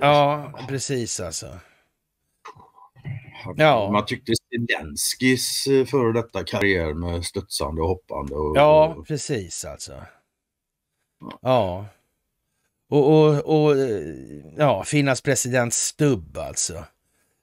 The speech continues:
Speaker 1: Eh, ja.
Speaker 2: Seriöst efterbliven, eller?
Speaker 1: Ja.
Speaker 2: Planterad så det bara visslar.
Speaker 1: Ukraina har redan vunnit den största striden och lyckas avvisa förryskningen, sa den finske ledaren.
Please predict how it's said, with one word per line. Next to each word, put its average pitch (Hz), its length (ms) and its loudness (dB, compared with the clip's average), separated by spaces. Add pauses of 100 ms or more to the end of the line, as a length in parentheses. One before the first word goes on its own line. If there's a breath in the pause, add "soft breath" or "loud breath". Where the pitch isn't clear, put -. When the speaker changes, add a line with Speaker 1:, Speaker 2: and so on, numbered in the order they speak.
Speaker 1:
Eh, 117 120 -4
ja. - 1080 -4
Speaker 2:
Seriöst 120 720 2
efterbliven, 98 960 -2
eller? 80 460 -4
Speaker 1:
Ja. 127 580 2 (1120 loud breath)
Speaker 2:
Planterad 90 640 -4
så - 80 -8
det 85 60 -6
bara 87 160 -2
visslar. - 640 -4
Speaker 1:
Ukraina 165 460 2
har 170 80 2
redan 156 340 2
vunnit 156 360 0
den 202 80 -12
största 156 360 -2
striden 135 300 -2
och 139 60 -2
lyckas 147 260 -4
avvisa 131 520 0
förryskningen, 131 1000 -2
sa - 140 -6
den 98 100 -8
finske 107 260 -6
ledaren. 92 320 -6